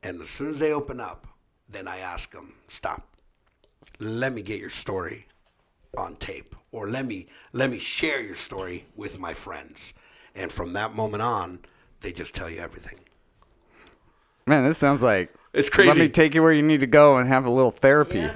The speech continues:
Speaker 1: Oh, big time. Yeah, not just for them. Uh, the question is who's saving who.
Speaker 3: Yeah, well,
Speaker 1: You know
Speaker 3: no,
Speaker 1: what I
Speaker 3: and
Speaker 1: mean?
Speaker 3: it's, it's like, uh, it's kinda like ta-, Taxi Cab Confessions,
Speaker 1: Yeah, yeah.
Speaker 3: but more, more Ricky, more of a lovable host. 'Cause in, like, in
Speaker 1: <laughs>
Speaker 3: Taxi Cab Confessions, they kinda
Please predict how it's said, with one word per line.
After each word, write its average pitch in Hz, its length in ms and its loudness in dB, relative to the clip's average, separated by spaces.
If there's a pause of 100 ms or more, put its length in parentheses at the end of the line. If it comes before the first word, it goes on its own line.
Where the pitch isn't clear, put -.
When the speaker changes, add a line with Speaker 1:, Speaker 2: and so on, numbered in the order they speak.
Speaker 1:
Oh, 175 340 4
big 175 180 4
time. 101 300 -8
Yeah, 143 220 0
not 170 240 4
just 262 180 -6
for - 120 -2
them. 180 380 0
Uh, 151 120 2
the 131 140 -2
question 180 360 -4
is 139 160 -4
who's 151 260 0
saving 123 360 -6
who. 143 280 -8 (300)
Speaker 3:
Yeah, 226 220 2
well, 214 140 4
Speaker 1:
You 262 60 8
know 277 40 8
Speaker 3:
no, 277 60 8
Speaker 1:
what 226 40 4
I 165 40 4
Speaker 3:
and 147 80 2
Speaker 1:
mean? 143 80 0
Speaker 3:
it's, - 140 -18 (100)
it's 170 240 -4
like, 175 280 2
uh, 139 300 2 (320)
it's - 100 -20
kinda 202 240 2
like 262 200 0
ta-, 202 180 0 (140)
Taxi 147 320 0
Cab 131 280 2
Confessions, 127 680 -2
Speaker 1:
Yeah, 311 120 -14
yeah. - 160 -12 (120)
Speaker 3:
but 135 340 0 (1200)
more, 170 520 0
more 165 240 6
Ricky, 165 520 0
more 160 220 2
of 156 100 0
a 147 40 0
lovable 127 500 0
host. 120 380 -2 (140)
'Cause 151 140 2
in, 151 80 4
like, 170 160 2
in 175 200 -6
Speaker 1:
<laughs> - 80 -20
Speaker 3:
Taxi 214 280 0
Cab 185 200 4
Confessions, 143 480 0
they 123 80 -4
kinda 120 340 -4